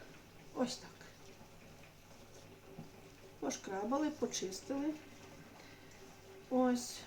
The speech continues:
І це дуже-дуже смачно. О. Кому там не подобається, може так не готувати. Я,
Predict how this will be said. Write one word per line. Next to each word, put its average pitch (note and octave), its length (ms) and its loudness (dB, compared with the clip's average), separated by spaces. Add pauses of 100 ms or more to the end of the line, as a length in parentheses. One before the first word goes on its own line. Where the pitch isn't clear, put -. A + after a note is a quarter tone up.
(360)
І A#3 60 0
це - 220 4
дуже-дуже G#3 540 6
смачно. E3+ 540 -2 (2500)
О. A#3+ 40 -4 (1200)
Кому C4+ 220 12
там D4 200 10
не C#4 80 10
подобається, C#4 720 8
може C4+ 380 10
так A#3+ 340 6
не A#3 180 4
готувати. G#3 720 4 (1400)
Я, D4 420 10